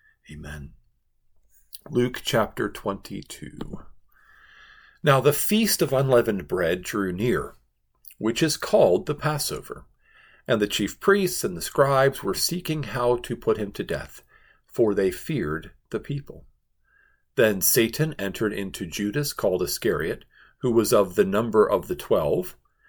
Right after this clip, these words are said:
He went away and conferred with the chief priests and officers how he might betray him to them, and they were glad and agreed to give him money.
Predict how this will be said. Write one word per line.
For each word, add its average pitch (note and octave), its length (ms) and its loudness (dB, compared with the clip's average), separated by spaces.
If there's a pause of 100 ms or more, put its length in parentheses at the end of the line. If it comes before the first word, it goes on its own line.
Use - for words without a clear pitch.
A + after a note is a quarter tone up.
(360)
He B2 160 0
went B2 200 4
away G#2+ 540 6
and G2+ 240 -6
conferred A#2 640 2
with A2+ 140 -4
the C3 60 -6
chief - 400 -4
priests C3 460 -2
and G#2+ 140 0
officers A#2+ 680 2
how G#2+ 160 0
he G2+ 140 -4
might F#2+ 260 -2
betray C3+ 400 2
him A#2+ 200 -2
to A#2+ 100 -2
them, G#2+ 360 -2 (520)
and A2 100 -2
they G#2+ 100 8
were B2+ 180 6
glad B2+ 500 2 (600)
and G2+ 140 -2
agreed C3 380 0
to B2+ 80 2
give C3 200 4
him C#3 160 4
money. D3 380 0